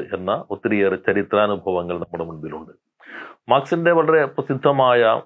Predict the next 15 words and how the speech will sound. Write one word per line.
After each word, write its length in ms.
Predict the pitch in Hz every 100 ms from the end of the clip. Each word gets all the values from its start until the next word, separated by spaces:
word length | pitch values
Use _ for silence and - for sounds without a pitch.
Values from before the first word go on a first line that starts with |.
| _ _ -
വാചകത്തിന്റെ 720 | 107 113 113 110 - 104 101
പരിഭാഷയിലെ 720 | 95 104 101 113 113 - 107 101
പ്രശ്നങ്ങൾ, 520 | 90 - 90 87 78 _ - - _ 110
ആ, 120 | 113
നേരത്തെ 440 | 123 123 123 123
പല 200 | 113 113
ഘട്ടങ്ങളിലും 640 | 113 107 110 104 98 98 90
പ്രസംഗങ്ങളിലും 600 | 92 - 104 98 98 95 90
പ്രഭാഷണങ്ങളിലും 840 | 90 98 95 98 87 87 85 82
ചൂണ്ടിക്കാണിക്കുകയുണ്ടായി. 880 | 95 90 85 82 80 80 78 76 - - _ - - - -
കേരളത്തിലെ 340 | 120 151 160 151
ഏറ്റവും 380 | 151 165 160
അധികം 460 | 143 147 143 139 139 -
ചർച്ച 260 | 120 -
ചെയ്യപ്പെട്ട 640 | 127 113 101 - 90 101